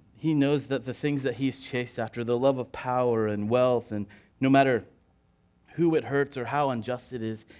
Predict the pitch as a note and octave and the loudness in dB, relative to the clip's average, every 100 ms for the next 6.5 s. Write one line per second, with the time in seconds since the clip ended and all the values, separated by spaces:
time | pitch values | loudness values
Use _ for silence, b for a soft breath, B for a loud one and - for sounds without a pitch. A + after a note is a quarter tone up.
0 | B B - E3+ D3 A#2+ C3 A#2+ G#2+ A2+ | B B -10 -4 -2 0 0 0 -4 -6
1 | G#2+ - b b b b b b b _ | -6 -14 b b b b b b b _
2 | A#2+ B2+ - A2+ B2+ D3 C3 A#2 - - | 0 0 -2 -8 -4 -2 -4 -6 -8 -8
3 | D3 - C3 A2 A2+ G#2 - A#2+ A#2 G2+ | -8 -4 -6 -4 -8 -8 -10 -12 -12 -6
4 | C3 - - G#2+ F#2+ - G#2+ G2+ G#2 F#2 | -6 -6 -10 -12 -14 -10 -10 -6 -6 -6
5 | F#2 - _ _ _ _ _ G2+ G#2+ G2+ | -10 -18 _ _ _ _ _ -14 -10 -8
6 | G2+ F2+ - - - | -10 -12 -20 -20 -20